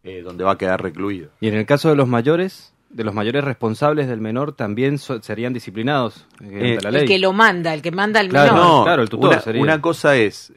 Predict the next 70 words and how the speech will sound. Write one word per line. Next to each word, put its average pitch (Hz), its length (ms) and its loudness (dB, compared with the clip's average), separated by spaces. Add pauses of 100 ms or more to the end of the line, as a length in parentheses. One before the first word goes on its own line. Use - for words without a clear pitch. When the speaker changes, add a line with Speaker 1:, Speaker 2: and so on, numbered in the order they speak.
(120)
Speaker 1:
el 95 200 -8
caso 107 380 0
de 80 80 -8
Speaker 3:
Tu-, 87 60 -8
Speaker 1:
aquel 131 340 0
Speaker 3:
no 226 140 4
sé 262 160 -2
si 247 180 -6
tutor. 170 480 0
Speaker 2:
No, 175 160 6
porque 135 220 0
a 160 40 4
veces 202 300 2
el 151 140 -4
tutor 175 340 0
es 165 100 -2
el 147 140 -6
que 131 140 -8
se 123 100 -12
tiene 143 240 -6
que 131 80 -8
hacer 123 280 -10
cargo, 156 360 -2
¿no?, 135 220 -2
de 156 100 -2
las 120 160 -8
responsabilidades 107 760 -8
del 120 80 -8
menor 123 340 -4
porque 135 260 -8
está 120 440 -6
bajo 95 420 -14
su, 87 320 -14
bajo 92 320 -10
el 95 100 -8
ala, 120 320 0
bajo 98 300 -12
su 127 140 -4
ala 139 160 -2
protectora, 123 520 -2
Speaker 3:
Sí, 240 100 0
Speaker 2:
por 196 100 0
así - 240 -8
Speaker 3:
pero 185 160 2
Speaker 2:
decirlo. 185 220 -2
Speaker 3:
fíjate 220 260 2
lo 214 140 -2
que 196 160 -4
vos 175 220 -2
Speaker 2:
Pero 160 180 6
Speaker 3:
decís. - 140 2
Speaker 2:
también 139 360 2
si 127 200 -6
es 131 160 -4
en 117 240 -4
cuanto 127 540 -2
a 104 100 -2
un 113 160 -4
mayor, 143 560 0
eh, 120 80 -14
que 101 140 -10
lo 95 100 -8
manda, 107 520 -2
lo - 80 2
manda 214 240 4
a - 20 4
Speaker 3:
Eso. - 20 4
Speaker 2:
robar 123 400 6
y 107 60 0
demás. 120 400 0